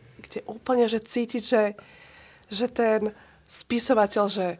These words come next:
sa úplne, že vydovádi, že on má pritom takú radosť. A je to možno, že spôsobené aj tým, že vlastne, eh, Dušan Šuster je, eh, debutant v tomto poli, ale,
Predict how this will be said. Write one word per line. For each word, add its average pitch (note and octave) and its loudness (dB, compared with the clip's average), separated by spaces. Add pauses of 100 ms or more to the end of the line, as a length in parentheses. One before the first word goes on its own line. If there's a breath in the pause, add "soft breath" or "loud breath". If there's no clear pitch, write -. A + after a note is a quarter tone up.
(120)
sa - -12
úplne, F#3+ -10
že F3+ -8
vydovádi, F#3+ -2
že - -8
on A3+ -4
má A3+ 0
pritom A3+ -2
takú B3 2
radosť. G#3+ 4 (500 loud breath)
A A3 2
je A#3+ -4
to C#4 4
možno, D4 6
že C4+ 0
spôsobené B3 4
aj A#3+ 2
tým, B3 -2
že G#3+ -2
vlastne, G3+ 2
eh, G3 2 (280)
Dušan G#3+ -2
Šuster G#3+ -4
je, G3 0 (120)
eh, - -14 (400)
debutant G3+ 0
v - -14
tomto G3+ -10
poli, G#3 -4 (480 loud breath)
ale, G#3 4